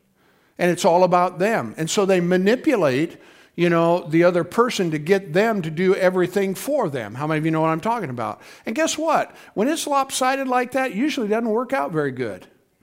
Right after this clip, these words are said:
The Bible says to give, and it shall be given unto you.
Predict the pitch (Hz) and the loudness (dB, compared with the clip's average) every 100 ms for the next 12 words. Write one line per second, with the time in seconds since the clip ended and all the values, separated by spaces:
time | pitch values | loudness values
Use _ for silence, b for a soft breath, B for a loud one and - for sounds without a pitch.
0 | b b - 170 285 359 254 214 196 202 | b b 0 4 4 2 0 2 2 0
1 | - 202 147 139 262 302 269 190 147 - | -4 -6 -6 -6 -2 2 2 2 -2 -4
2 | 165 160 - - 156 143 147 143 143 135 | -2 -2 -4 -4 -2 -2 0 0 -2 -4
3 | 135 139 120 101 90 | -6 -8 -8 -10 -12